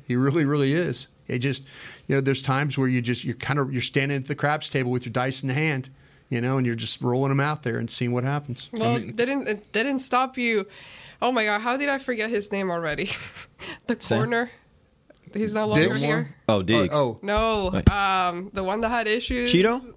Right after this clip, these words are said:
Speaker 4: Oh, wait.
Speaker 2: off the field.
Speaker 3: The
Speaker 1: Boss man Fat.
Speaker 4: Oh.
Speaker 2: Yeah.
Speaker 3: Boss man Fat. Oh, Kelvin. You
Speaker 2: Kelvin
Speaker 3: know, you know the
Speaker 2: Joseph.
Speaker 3: vibe.
Speaker 1: Kelvin Joseph.
Speaker 2: Kelvin Joseph. Huh?
Speaker 3: You, do you no longer know the vibe?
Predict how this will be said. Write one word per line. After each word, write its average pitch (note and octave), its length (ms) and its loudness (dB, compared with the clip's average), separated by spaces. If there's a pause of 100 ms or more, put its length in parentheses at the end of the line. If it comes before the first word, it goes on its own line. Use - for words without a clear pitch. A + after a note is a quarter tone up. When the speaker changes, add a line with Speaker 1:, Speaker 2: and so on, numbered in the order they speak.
Speaker 4:
Oh, D3 80 6
wait. C#3 200 4
Speaker 2:
off - 40 -12
the A#3 80 -8
field. A#3+ 580 -2 (300)
Speaker 3:
The A#2+ 260 2
Speaker 1:
Boss F3+ 260 6
man E3 160 4
Fat. C3+ 300 0 (440)
Speaker 4:
Oh. D3 160 6
Speaker 2:
Yeah. F#2+ 100 -4
Speaker 3:
Boss C#3 220 4
man D#3+ 180 4
Fat. D3+ 260 2
Oh, B2+ 120 2
Kelvin. B2 440 0 (440)
You D#3 120 4
Speaker 2:
Kelvin C#3 220 4
Speaker 3:
know, C#3 60 0
you G3+ 80 4
know C3+ 120 4
the G#2+ 60 0
Speaker 2:
Joseph. F3 120 0
Speaker 3:
vibe. - 40 2
Speaker 1:
Kelvin D#3 180 2
Joseph. D3 320 0
Speaker 2:
Kelvin A3+ 420 0
Joseph. G#3+ 560 -4
Huh? A#3+ 160 4
Speaker 3:
You, C3+ 60 -2 (140)
do G#2+ 140 -2
you G#2+ 100 0
no G#2+ 160 2
longer A2 260 0
know A2 180 0
the G#2+ 100 0
vibe? C#3+ 300 -4